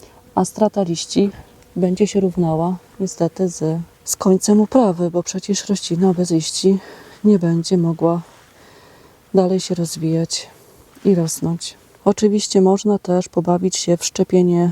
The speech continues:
arbuzów, melonów, na przykład, y, na podkładkach odpornych na tego wirusa, ale to większość z nas, myślę, że tego robić nie będzie. Ważna rzecz, o której trzeba pamiętać po zbiorze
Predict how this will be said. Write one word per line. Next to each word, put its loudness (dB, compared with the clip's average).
arbuzów, 0
melonów, 0
na 0
przykład, -2
y, -4
na 0
podkładkach -6
odpornych -4
na 0
tego -2
wirusa, -2
ale 4
to 0
większość 2
z -8
nas, 2
myślę, -4
że 0
tego -2
robić -2
nie 0
będzie. 0
Ważna 2
rzecz, 0
o -2
której 0
trzeba -2
pamiętać 2
po 2
zbiorze 2